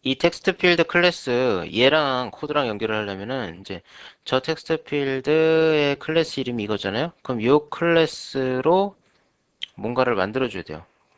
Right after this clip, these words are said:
그러니까 포인터 변수를 하나 만들어줘야 된다는 거지. 음. 자, 어떻게 해줄 거냐면은 이게 지금 하나의 뷰죠. 여기가 뷰고 그 뷰를 제어하는 게 얘잖아요.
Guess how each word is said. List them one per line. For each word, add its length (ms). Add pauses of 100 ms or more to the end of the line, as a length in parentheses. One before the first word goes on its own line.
(120)
그러니까 380
포인터 340
변수를 280
하나 140
만들어줘야 460
된다는 280
거지. 340 (540)
음. 140 (960)
자, 220 (1200)
어떻게 240
해줄 160
거냐면은 640 (680)
이게 280
지금 640 (240)
하나의 380
뷰죠. 600 (300)
여기가 320
뷰고 800 (280)
그 120
뷰를 420
제어하는 360
게 120
얘잖아요. 500